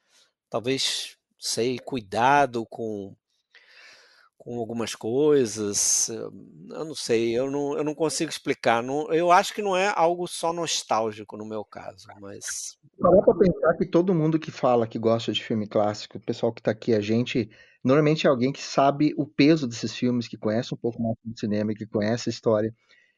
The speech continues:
Speaker 2: Então tem muito dessa coisa de você saber o que você tá vendo, você saber reverenciar aquilo que tá acontecendo na tua frente,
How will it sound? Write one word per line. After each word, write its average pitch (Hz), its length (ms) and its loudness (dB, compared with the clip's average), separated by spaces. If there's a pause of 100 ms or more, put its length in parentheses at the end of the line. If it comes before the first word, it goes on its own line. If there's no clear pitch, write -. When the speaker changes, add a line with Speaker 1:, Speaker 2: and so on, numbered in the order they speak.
(140)
Speaker 2:
Então 127 160 0
tem 143 140 2
muito 160 220 4
dessa 147 240 2
coisa 135 240 2
de 127 80 -2
você 123 680 4 (300)
saber 135 360 8
o 160 40 8
que 147 120 -10
você 131 240 -4
tá 117 120 2
vendo, 110 300 2
você 113 160 -4
saber 113 240 2
reverenciar 117 560 4
aquilo 110 240 -2
que - 80 -18
tá 104 100 2
acontecendo 104 420 -2
na 110 60 2
tua 104 140 0
frente, - 400 -4